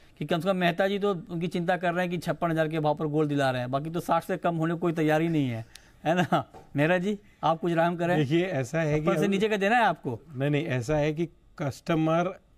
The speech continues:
Speaker 2: कोई भी गोल्ड रेट के रिडक्शन की सोच से सोना हाथ से नहीं निकल जाए।
Speaker 1: हम्म।
Speaker 2: मतलब, जो उनके पास कैश है, जो उनके पास, अ,
Speaker 1: सब
Speaker 2: पैसा
Speaker 1: ले लेंगे
Speaker 2: है
Speaker 1: आप
Speaker 2: जमा
Speaker 1: लोग,
Speaker 2: करने को,
Speaker 1: गोल्ड के बदले।
Speaker 2: उसको,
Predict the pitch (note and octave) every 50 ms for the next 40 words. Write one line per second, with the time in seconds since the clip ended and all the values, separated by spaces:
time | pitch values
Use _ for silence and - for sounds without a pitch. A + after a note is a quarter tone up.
0 | _ - - D3 D3 D3+ D#3 D#3 D3+ E3+ F3+ F3+ F3+ F#3 D#3 B2+ B2 C#3 D3+ E3
1 | D#3 D#3 D3+ D#3 D3+ C#3 - - E3 C#3+ C3+ A#2+ C3 B2+ - - D#3+ D3+ D#3 D3
2 | D3+ C#3 - - - D3 D3+ B2+ - - - D#3+ D#3+ D3 - - C#3 C3 C#3+ D#3
3 | C3 A#2 B2+ A#2 - - - D3+ C#3+ D3 C#3 B2 A2+ C3+ B2 A#2+ A2+ B2+ C3+ E3+
4 | - - - - - - - - C#3+ C#3 C3+ C3 B2+ B2 - D3+ D#3 D3+ B2+ A#2+
5 | D3+ D#3+ E3 D#3+ D#3 C3+ - E3 - E3+ D#3 C#3+ - - - C#3+ C#3 D3 C#3 -
6 | - D3+ D3+ D3+ B2+ C3 D3 D3+ D3 C#3+ C3+ - D#3 - - D3+ D3 C3+ - -
7 | - - - - - - - D#3 B2+ B2 B2 - - D#3+ - F3+ F#3+ F#3 F#3+ F#3
8 | F3 - D#3+ D3+ D3 D#3 D#3 D#3+ D3 D3+ D#3 D#3+ E3+ E3+ D3+ D3+ D#3 D3+ F#3+ F3
9 | D3 C#3 B2+ A#2+ A#2 D3 F3+ F3+ F3+